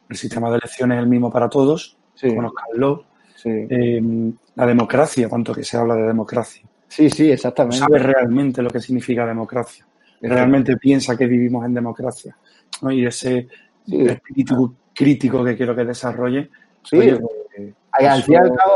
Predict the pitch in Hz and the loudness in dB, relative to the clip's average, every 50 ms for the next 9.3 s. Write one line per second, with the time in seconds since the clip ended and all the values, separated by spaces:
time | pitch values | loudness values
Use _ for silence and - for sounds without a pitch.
0 | - - 135 127 113 - 156 170 175 170 180 190 202 180 175 180 190 196 180 175 | 2 2 -2 -4 -4 -4 -2 -2 -2 0 0 0 2 2 2 0 0 0 -2 -4
1 | 170 147 151 139 139 151 156 156 180 196 185 - - - - 139 127 123 104 - | -4 -2 -2 -2 -2 -4 -4 -2 -2 -2 -2 -2 -6 -8 -6 -6 -6 -6 -6 -8
2 | - 127 120 117 - - - - 120 113 117 110 95 - 147 175 190 180 165 139 | -6 -6 -6 -6 -6 -12 -8 -8 -6 -6 -6 -6 -2 2 2 4 4 4 2 2
3 | 127 113 - - 127 120 117 - - 120 120 120 104 - 120 123 120 117 117 123 | 0 -2 -2 -4 -6 -6 -6 -10 -10 -8 -8 -8 -8 -8 -6 -4 -4 -4 -2 0
4 | 127 123 120 - - 120 113 117 117 107 113 117 107 95 98 113 110 107 117 - | -2 -2 -2 -2 -2 0 0 0 0 0 -2 -4 -4 -4 -4 -4 -6 -6 -6 -8
5 | 113 - - - 190 208 185 156 143 156 185 - - _ _ _ _ 233 117 117 | -8 -8 -4 -2 -2 -2 -2 -4 -6 -8 -10 -12 -16 _ _ _ _ -6 -6 -6
6 | 113 - _ 127 - - - 226 226 202 - 127 131 160 185 185 190 180 - _ | -8 -6 _ -6 -6 -4 -6 -6 -6 -2 0 2 4 4 4 2 0 -6 -10 _
7 | _ - 117 101 - _ - 135 143 151 151 147 156 135 143 143 131 113 98 110 | _ -10 -10 -10 -10 _ -2 2 2 2 2 2 -2 -2 0 0 0 0 0 -4
8 | 101 - - 90 104 113 120 117 117 117 110 113 113 101 101 110 101 - - - | -10 -8 -6 -6 -4 -4 -4 -4 -4 -4 -6 -6 -8 -8 -10 -10 -10 -10 -12 -12
9 | 104 104 120 175 254 | -10 -10 -10 -12 -12